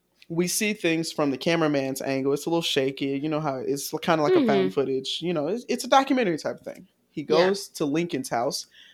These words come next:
Speaker 1: to set up and interview him and stuff. And I thought this part was really cute 'cause they're setting up, you know, A camera, B camera. <laughs> And we're
Speaker 2: Yeah,
Speaker 1: getting that.
Speaker 2: yeah.
Speaker 1: He's like, "Just clip this on your belt." Um,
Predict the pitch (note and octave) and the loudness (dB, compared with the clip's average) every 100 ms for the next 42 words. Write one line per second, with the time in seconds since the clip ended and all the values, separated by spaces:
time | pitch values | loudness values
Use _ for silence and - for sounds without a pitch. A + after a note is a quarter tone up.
0 | _ - C#3+ - C#3+ C#3 C3+ B2+ C3 C#3 | _ -4 0 6 6 6 2 -4 -2 -4
1 | C3+ C3 B2+ B2 - A#2+ - G3+ C4+ C#4+ | -4 -6 -6 -8 -6 -6 -4 2 2 4
2 | F3 D#3 - - - C#3 C3+ C3 C#3 - | 2 0 -2 0 0 0 -4 -6 -4 -4
3 | B2+ - D#3+ C#3+ C3+ - C#3+ C#3 B2 A#2 | -4 -4 -6 -6 -4 -2 -2 -2 -4 -6
4 | - C#3 A#2 - E3+ - - - F3 - | -8 -8 -2 4 4 4 -6 -8 -14 -18
5 | _ C4 C4+ - - - G3+ - - A#3+ | _ -2 -2 -4 -10 2 4 4 6 6
6 | F3+ G#3+ A3 G#3+ F3+ D3+ D3 D3+ F3+ F3 | 8 6 8 8 6 4 6 6 4 0
7 | - - - D4 - B2 - D3 - F3 | -12 -14 4 6 6 2 -6 -8 4 4
8 | - D3+ D#3 D3 C#3+ C#3 C3+ C#3 - _ | 4 -2 0 0 0 2 4 2 -2 _
9 | _ _ _ _ - D#3 E3 D#3+ D3+ D3+ | _ _ _ _ 2 6 6 4 2 -2
10 | C#3+ | -4